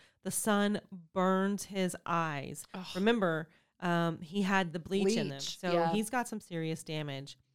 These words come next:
Speaker 1: Standing on the ledge, he jumped, breaking a bone in his foot. He hurriedly struggled to his feet. He stumbles down the sidewalk. He's disoriented. He still has the drugs in his system.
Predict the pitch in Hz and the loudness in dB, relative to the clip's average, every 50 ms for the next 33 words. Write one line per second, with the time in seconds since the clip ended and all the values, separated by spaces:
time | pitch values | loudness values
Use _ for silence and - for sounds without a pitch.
0 | _ _ _ _ _ _ _ _ - - - 220 214 240 254 262 262 254 269 269 | _ _ _ _ _ _ _ _ -14 -6 0 2 2 2 2 2 0 0 0 0
1 | 226 202 180 170 165 160 160 160 - - - _ _ _ _ _ - 190 160 - | 0 2 2 2 2 0 -2 -4 -6 -10 -14 _ _ _ _ _ -20 -20 -12 -6
2 | - 185 165 156 - - - - - _ _ _ _ - 190 202 196 240 247 226 | -4 -2 -2 -2 -4 -8 -14 -20 -20 _ _ _ _ 0 2 2 4 4 4 4
3 | 190 196 190 180 180 165 165 156 - - - 185 165 151 - - - _ _ _ | 6 6 4 4 2 0 -2 -4 -6 -6 -4 -2 -2 -2 -2 -4 -10 _ _ _
4 | _ _ _ _ - 202 202 190 214 220 226 233 220 254 247 - - - 208 202 | _ _ _ _ -4 -2 0 2 4 4 4 2 2 0 -2 -2 0 0 0 2
5 | 202 208 196 - 196 180 175 170 175 - - - 175 170 160 151 - - _ _ | 0 0 -2 0 0 -2 -2 -2 -4 -10 -10 -6 -4 -4 -4 -4 -6 -10 _ _
6 | - 180 175 - - - - - - 190 185 185 196 202 190 - 196 185 180 175 | -20 -20 -20 -20 -18 -20 -10 -4 -2 0 0 2 2 0 0 0 0 0 0 0
7 | 175 170 - - 175 160 160 143 151 151 151 151 - - - - - 180 165 - | -2 -2 -4 -2 -2 -2 -2 -2 -2 -2 -2 -2 -4 -6 -10 -18 -20 -20 -20 -18
8 | 170 160 - - - 180 170 170 170 170 170 165 165 160 156 160 147 - - 175 | -20 -20 -20 -12 -6 -2 0 2 2 2 2 0 0 -2 -2 -4 -8 -10 -12 -8
9 | 165 165 156 - 151 - - 165 165 160 147 160 156 160 156 - - 170 160 - | -6 -6 -6 -6 -8 -10 -6 -4 -4 -4 -4 -6 -6 -6 -6 -6 -6 -8 -8 -8
10 | - - 160 156 156 151 | -6 -4 -4 -4 -4 -4